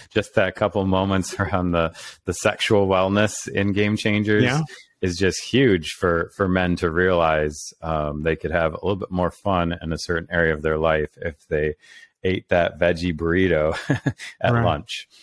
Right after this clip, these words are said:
Speaker 1: So.
Speaker 2: Right. Um, and so at, after, uh, seven months, you were sort of committed to this diet.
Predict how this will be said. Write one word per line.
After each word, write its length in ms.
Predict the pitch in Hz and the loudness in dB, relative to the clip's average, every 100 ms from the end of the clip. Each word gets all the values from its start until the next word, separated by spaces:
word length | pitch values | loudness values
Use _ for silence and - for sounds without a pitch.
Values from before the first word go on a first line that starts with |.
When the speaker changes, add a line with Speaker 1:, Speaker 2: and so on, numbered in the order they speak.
| _ _ _ | _ _ _
Speaker 1:
So. 340 | - 82 76 | -2 0 2
Speaker 2:
Right. 180 | 120 120 113 _ _ - _ _ _ _ _ _ - _ _ - | 0 -2 -6 _ _ -20 _ _ _ _ _ _ -20 _ _ -2
Um, 500 | 131 151 151 147 131 _ - | 0 2 2 -2 -8 _ -2
and 320 | 156 160 165 156 | 0 2 2 0
so 600 | - 180 175 170 165 - _ - - _ _ _ _ _ _ _ _ _ _ - | 2 4 6 4 2 -2 _ -20 -20 _ _ _ _ _ _ _ _ _ _ -6
at, 280 | 151 151 _ _ _ _ _ _ | -4 -4 _ _ _ _ _ _
after, 680 | 160 175 185 - 196 180 170 | 0 0 0 2 4 6 6
uh, 400 | 151 147 147 147 | 6 6 4 2
seven 480 | 139 - 180 175 160 | 0 2 2 4 2
months, 420 | 156 156 160 - | 4 2 2 -2
you 100 | 151 | -2
were 120 | 147 135 | -2 0
sort 220 | - 147 | 0 0
of 140 | 135 | 0
committed 640 | - 135 143 156 147 135 139 | -2 0 2 2 2 0 -4
to 120 | 131 | -4
this 300 | 131 123 - | -2 -4 -4
diet. 500 | 127 117 117 127 | -4 -4 -4 -8